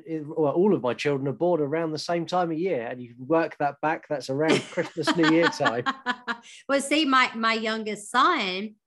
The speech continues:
Speaker 2: is December twentieth. Yeah. So his birthday's coming up. He was actually due on Christmas Day,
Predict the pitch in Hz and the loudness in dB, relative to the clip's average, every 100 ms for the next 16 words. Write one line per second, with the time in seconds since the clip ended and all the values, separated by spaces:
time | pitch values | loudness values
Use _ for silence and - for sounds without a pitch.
0 | _ _ 185 175 196 185 - 196 196 196 | _ _ -12 -8 -8 -6 -6 -6 -8 -10
1 | - 240 165 127 - _ _ _ _ _ | -12 -10 -10 -12 -20 _ _ _ _ _
2 | _ _ _ _ _ _ _ _ - 240 | _ _ _ _ _ _ _ _ -6 0
3 | 311 190 160 - - 269 247 196 202 247 | 2 0 -4 -12 -4 0 2 0 -2 -2
4 | 226 247 302 294 - 240 233 226 254 240 | -2 -4 -4 -6 -6 -4 -4 -4 -4 -2
5 | 233 226 - 269 220 254 240 226 208 208 | -2 -4 -4 -6 -4 -2 -2 -2 0 0
6 | 196 185 - 220 214 202 - 254 226 147 | 0 -4 -4 -4 -6 -10 -4 -2 -2 -4
7 | 139 | -8